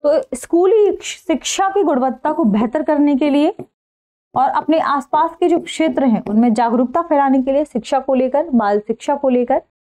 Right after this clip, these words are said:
और कुछ अतिरिक्त ऐसे कार्य वहां पर जो शिक्षक करते हैं, इनके लिए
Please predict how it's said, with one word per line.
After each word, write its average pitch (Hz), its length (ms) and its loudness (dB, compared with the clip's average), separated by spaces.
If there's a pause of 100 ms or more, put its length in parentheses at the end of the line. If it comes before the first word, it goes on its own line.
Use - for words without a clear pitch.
(140)
और 294 200 0 (240)
कुछ 330 180 -2
अतिरिक्त 320 460 -2
ऐसे 277 300 -2
कार्य 269 360 0
वहां 254 260 0
पर 294 140 -6
जो 262 240 0
शिक्षक 254 400 -6
करते 240 340 0
हैं, 294 180 2
इनके 269 300 0
लिए 285 260 -2